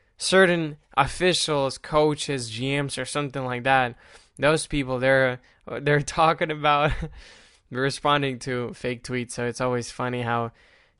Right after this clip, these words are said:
things turn out not to be the way they should or are, and then he got some heat for it.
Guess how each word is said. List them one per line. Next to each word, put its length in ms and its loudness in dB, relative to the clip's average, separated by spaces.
things 240 0
turn 240 2
out 260 2
not 360 2
to 100 -6
be 140 0
the 100 0
way 160 4
they 460 -2
should 520 2
or 220 -2
are, 300 6
and 180 0
then 160 0
he 180 -6
got 320 2
some 260 -6
heat 340 -8
for 240 2
it. 160 2